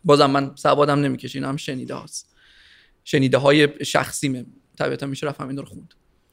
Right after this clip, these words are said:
که شاهنامه زمانی که فردوسی رسید به اون، اه، خدای نامک یا حالا هر جوری که تلفظش می‌کنن، اه،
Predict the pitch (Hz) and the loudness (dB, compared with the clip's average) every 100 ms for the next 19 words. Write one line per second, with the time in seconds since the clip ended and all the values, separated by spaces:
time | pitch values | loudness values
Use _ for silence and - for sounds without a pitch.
0 | _ _ _ _ - 196 - 175 175 185 | _ _ _ _ -6 0 4 6 6 4
1 | 185 226 175 165 196 196 156 - 160 156 | 6 6 6 6 4 2 2 6 6 6
2 | 156 151 233 180 135 151 143 156 147 143 | 4 2 4 6 6 2 0 2 4 2
3 | 139 - - _ 147 147 139 139 - 160 | 0 -8 -20 _ 4 4 4 0 2 6
4 | 151 147 143 143 143 160 220 233 220 _ | 8 8 4 4 6 6 4 0 -18 _
5 | _ _ _ _ _ - 147 135 135 135 | _ _ _ _ _ -2 2 4 4 2
6 | 135 135 135 139 135 143 135 156 143 143 | 2 -2 -2 -2 0 -4 -4 -4 -2 -2
7 | 156 285 277 _ _ _ _ _ _ _ | -2 -4 -8 _ _ _ _ _ _ _
8 | _ 175 175 175 | _ 8 10 8